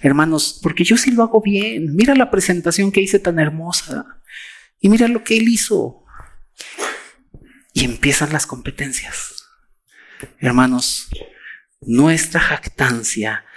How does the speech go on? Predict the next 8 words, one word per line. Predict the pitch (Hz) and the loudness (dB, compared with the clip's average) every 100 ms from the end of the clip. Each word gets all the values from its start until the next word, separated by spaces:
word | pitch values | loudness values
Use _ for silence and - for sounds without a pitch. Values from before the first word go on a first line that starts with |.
| - _ | -20 _
debe | - 131 123 120 120 120 - - | 0 2 2 -2 -6 -8 -14 -6
estar | - - - 110 107 - _ _ _ | -6 -2 0 0 -4 -12 _ _ _
en | - 104 | -8 -8
Cristo. | - - - - - - _ _ _ _ 240 _ _ _ _ _ _ _ - - - _ _ | -6 -6 -6 -6 -8 -12 _ _ _ _ _ _ _ _ _ _ _ _ -12 -12 -16 _ _
Debe | 135 127 131 | 0 2 0
estar | - - - | -4 -4 -8
en | - | -8
Cristo. | - - - | -8 -6 -6